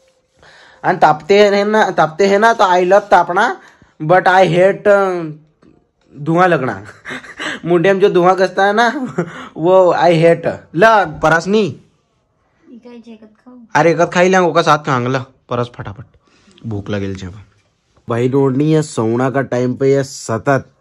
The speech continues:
Speaker 1: सतत ये, मतलब अभी editing कर रही थी vlog की, जब लग हम typing कर रहे थे, मतलब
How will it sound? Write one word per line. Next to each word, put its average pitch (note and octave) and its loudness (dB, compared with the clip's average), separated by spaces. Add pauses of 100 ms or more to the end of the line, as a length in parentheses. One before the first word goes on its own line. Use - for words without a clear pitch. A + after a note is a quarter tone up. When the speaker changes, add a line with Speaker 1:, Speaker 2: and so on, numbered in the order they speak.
(380)
Speaker 1:
सतत A#2+ -6
ये, C3+ 0 (140)
मतलब C3 -2
अभी D3 0
editing C#3+ -2
कर E3 0
रही D#3 0
थी D3 -6
vlog C3 -2
की, C#3 -6
जब B2 -4
लग B2+ -4
हम C3 -4
typing A#2 -4
कर A2+ -6
रहे G#2+ -6
थे, G#2 -6 (140)
मतलब G2 -12